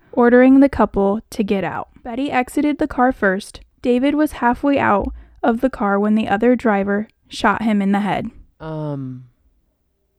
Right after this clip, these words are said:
Speaker 2: honey didn't even give him a moment to breathe.
Speaker 1: Just
Speaker 2: Oh my
Speaker 1: wait.
Speaker 2: gosh.
Speaker 1: Just wait. The driver then proceeded to shoot Betty five times in the back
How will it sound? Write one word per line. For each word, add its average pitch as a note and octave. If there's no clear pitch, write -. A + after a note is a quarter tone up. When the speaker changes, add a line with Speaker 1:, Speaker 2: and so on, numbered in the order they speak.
Speaker 2:
honey D#3
didn't C#3
even B2
give A#2+
him B2
a A#2+
moment G#2+
to A#2
breathe. A#2+
Speaker 1:
Just D4
Speaker 2:
Oh C#3
my C4+
Speaker 1:
wait. F#3+
Speaker 2:
gosh. C3
Speaker 1:
Just B3+
wait. G#3+
The D#4
driver C#4+
then D4
proceeded C#4
to B3
shoot B3+
Betty G#3
five B3
times G3
in A3
the A3+
back F3+